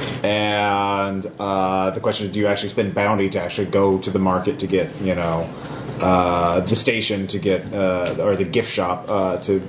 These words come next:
buy <laughs> parts to try and, uh, jury rig and fix the thing. Uh, so that's what you're bitching about, but he's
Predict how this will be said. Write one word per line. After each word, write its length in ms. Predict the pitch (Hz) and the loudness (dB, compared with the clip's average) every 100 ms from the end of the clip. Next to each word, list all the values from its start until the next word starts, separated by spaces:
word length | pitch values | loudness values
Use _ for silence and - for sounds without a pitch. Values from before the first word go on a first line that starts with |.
| - 160 - | -4 -2 0
buy 420 | 196 98 98 98 - - | 0 2 0 -2 -8 -18
<laughs> 220 | - - - | -20 -20 -4
parts 400 | 151 123 120 - | 0 0 -2 -6
to 80 | |
try 260 | 113 113 107 | 0 2 2
and, 340 | 104 107 110 - | 0 -4 -8 -4
uh, 320 | 123 110 107 | 2 4 2
jury 340 | 107 117 110 | 2 2 2
rig 280 | 107 104 98 | 2 2 2
and 180 | 98 92 | -2 -4
fix 220 | 92 127 | 0 0
the 100 | 120 | 0
thing. 220 | 90 78 73 80 90 | -4 -4 -8 -8 -4
Uh, 340 | 95 92 92 | 0 0 0
so 120 | 92 | 0
that's 180 | 107 104 | 2 2
what 120 | 127 | 2
you're 100 | 107 | 0
bitching 300 | 101 123 117 | -2 -2 -2
about, 360 | 104 95 95 - | -2 0 0 0
but 360 | 135 120 117 - | 0 2 0 -4
he's 340 | 113 104 - | -8 -8 -10